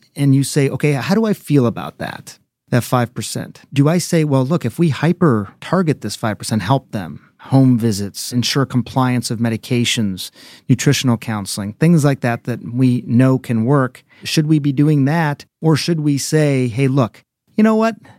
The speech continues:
They drank too much. They ate too much. They smoked too much. Why should I be responsible for them?'"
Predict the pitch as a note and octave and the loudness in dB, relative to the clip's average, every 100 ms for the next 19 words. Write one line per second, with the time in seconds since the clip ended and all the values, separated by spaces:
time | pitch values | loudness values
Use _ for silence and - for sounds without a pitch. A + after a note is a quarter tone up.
0 | _ - A3+ C#3 C#3 A2+ - B2+ A2 A2 | _ -2 0 4 2 2 0 2 2 2
1 | - F#3 F3 C3+ C3 - B2+ A#2+ A2+ F3+ | -2 0 0 0 -2 2 2 2 0 0
2 | E3 - B2+ A#2+ C3+ C3 - F3+ F#3+ A3 | 0 2 0 0 0 0 0 -2 0 0
3 | A#3 F#3+ - B2+ C#3 C#3+ C3+ - C3+ B2 | -2 -2 -4 -2 0 2 -2 -2 -2 0
4 | A#2+ - A2+ G#2+ A2 G#2 G2 A#2 G2+ G2+ | -2 -2 -2 -2 -2 -4 -2 -2 0 0
5 | B1+ A1+ | -2 -14